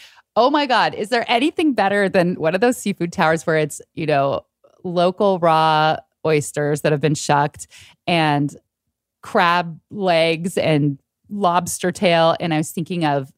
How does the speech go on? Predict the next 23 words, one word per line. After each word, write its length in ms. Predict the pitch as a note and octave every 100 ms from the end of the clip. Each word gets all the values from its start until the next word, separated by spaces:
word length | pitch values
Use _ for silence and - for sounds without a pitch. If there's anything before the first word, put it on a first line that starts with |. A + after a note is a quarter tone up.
| -
smoked 640 | - - F3 E3 E3+ -
scallops 680 | - - D3+ D#3+ D3+ D3 -
and 100 | C#3+
then 180 | - - -
seared 460 | - - G3+ F#3 F3+
scallops 460 | - E3 E3 E3 -
and 180 | C3+ - _ _ _ _
huge 400 | - A3 A3+ F#3 -
jumbo 420 | F3+ F3 F#3 F3
prawns 580 | - F3 D#3+ E3 E3 F3
and 140 | D#3
having 280 | C#3+ E3 E3
just 220 | D3+ - _ _ _ -
lemons 580 | F#3+ F#3 F#3 G3 G3 -
everywhere 600 | E3 F3 F#3 F3 E3 E3+
and 240 | D#3+ C3 D3 _
melted 540 | - G3+ G3 G3 F3+ -
butter 300 | D#3+ D#3+ F3
falling 420 | - D#3+ D#3+ F3+
from 180 | F3+ F3
the 60 |
sky. 520 | D3+ - D3 D3+ E3 E3
And 220 | D3